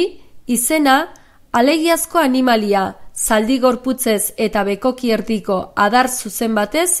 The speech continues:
irudikatzen dena. Guk bigarren adierari erreparatuko diogu.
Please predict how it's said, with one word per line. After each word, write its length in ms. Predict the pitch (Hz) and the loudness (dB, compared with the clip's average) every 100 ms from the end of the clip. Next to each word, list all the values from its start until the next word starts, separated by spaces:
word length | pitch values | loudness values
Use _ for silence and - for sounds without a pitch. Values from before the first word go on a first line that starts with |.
| - | -4
irudikatzen 800 | 233 247 247 247 214 - 196 190 | -2 -2 -2 0 -2 -2 -4 -2
dena. 260 | 185 190 185 - - _ _ _ _ _ _ - - - 220 | 0 -2 -4 -10 -20 _ _ _ _ _ _ -20 -20 -18 -2
Guk 360 | 285 392 - - | 2 2 0 -6
bigarren 480 | 226 247 311 330 294 | -2 2 2 2 2
adierari 480 | 262 277 262 269 254 | 2 2 2 2 0
erreparatuko 680 | 226 233 233 233 240 262 | 0 0 0 0 2 2
diogu. 400 | 220 202 185 190 | 2 0 0 0